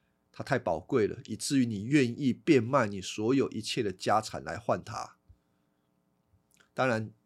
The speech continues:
财产怎么换也不可能换得了这个耶稣啊。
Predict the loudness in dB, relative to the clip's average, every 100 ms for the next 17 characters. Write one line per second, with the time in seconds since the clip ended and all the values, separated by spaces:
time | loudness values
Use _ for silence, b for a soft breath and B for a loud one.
0 | _ _ -4 0 0 0 -4 -8 _ _
1 | _ _ -20 _ _ _ _ -10 -6 -4
2 | 0 0 0 -8 -4 -4 -4 -8 -8 -12
3 | -18 _ _ _ _ _ _ 2 2 2
4 | -2 -2 -4 -6 -4 -6 -8 _ _ _
5 | _ _ _ _ _ -20 -4 -2 0 -2
6 | -4 -4